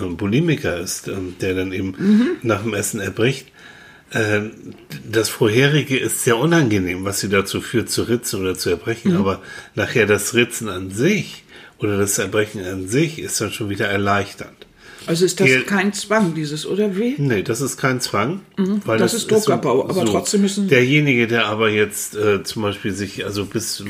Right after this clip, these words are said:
Speaker 1: wirklich bis zum Blut immer
Speaker 2: Mhm.
Speaker 1: weiter die Hände desinfiziert und weiter schrubbt,
Speaker 2: Mhm.
Speaker 1: äh, der empfindet das nicht als angenehm.
Speaker 2: Ja, ne?
Speaker 1: Es
Speaker 2: Mhm.
Speaker 1: kann manchmal sein, und das ist das Fatale bei, bei Zwängen, dass du dann irgendwann das Gefühl hast, so jetzt wird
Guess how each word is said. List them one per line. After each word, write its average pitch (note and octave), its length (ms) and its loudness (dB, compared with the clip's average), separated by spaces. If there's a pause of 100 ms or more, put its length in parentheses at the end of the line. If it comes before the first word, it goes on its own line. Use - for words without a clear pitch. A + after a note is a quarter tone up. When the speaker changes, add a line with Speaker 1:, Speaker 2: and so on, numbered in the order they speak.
Speaker 1:
wirklich G#2+ 280 -6
bis - 240 -6
zum G2+ 240 -4
Blut C#3 320 -2 (340)
immer A#2 280 6
Speaker 2:
Mhm. A#2 100 -2 (160)
Speaker 1:
weiter A2 400 4
die G2 160 -2
Hände A#2 300 0
desinfiziert G#2 680 -2
und G2 120 -4
weiter G2+ 220 0
schrubbt, - 380 -6 (100)
Speaker 2:
Mhm. G3 300 2
Speaker 1:
äh, G#2+ 160 2
der B2 160 4
empfindet A#2+ 400 0
das G#2+ 160 -6
nicht A2+ 220 -4
als G2+ 120 0
angenehm. G#2 420 -2 (300)
Speaker 2:
Ja, F3 120 0
ne? E3 180 0 (400)
Speaker 1:
Es F3 160 -4
Speaker 2:
Mhm. E3+ 40 -2
Speaker 1:
kann C3+ 120 2
manchmal B2 360 2
sein, B2 240 4
und G#2+ 100 -2
das A2 160 0
ist A#2+ 160 -2
das A2+ 120 0
Fatale A#2+ 540 2
bei, G2+ 240 2
bei G2+ 220 2
Zwängen, A2 420 -4 (720)
dass G#2+ 280 -2
du G#2+ 440 0 (100)
dann A2+ 320 -2
irgendwann A#2+ 720 2
das G#2+ 200 -2
Gefühl A2 320 -2
hast, G#2 160 0
so G#2+ 160 0
jetzt G#2+ 320 -2
wird G#2+ 300 0